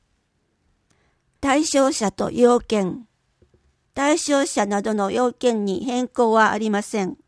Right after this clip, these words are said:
岩出市に住所を有し、次の方と同居し、介護をしている家族で、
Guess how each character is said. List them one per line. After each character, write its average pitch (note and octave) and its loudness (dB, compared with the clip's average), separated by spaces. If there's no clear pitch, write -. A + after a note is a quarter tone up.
岩 C#4+ 2
出 C4 2
市 A#3+ -4
に G3 -2
住 A#3+ -2
所 G3 0
を G3 0
有 A3 0
し、 F#3+ -8
次 C4+ 0
の C#4+ 2
方 G3+ 0
と G3+ -4
同 A#3+ 4
居 A3+ -2
し、 A3 -10
介 C#4+ 0
護 G#3+ 0
を G#3+ 2
し - -4
て A3 0
い A3 2
る G#3 -2
家 A3+ -2
族 A3 -6
で、 G#3 -8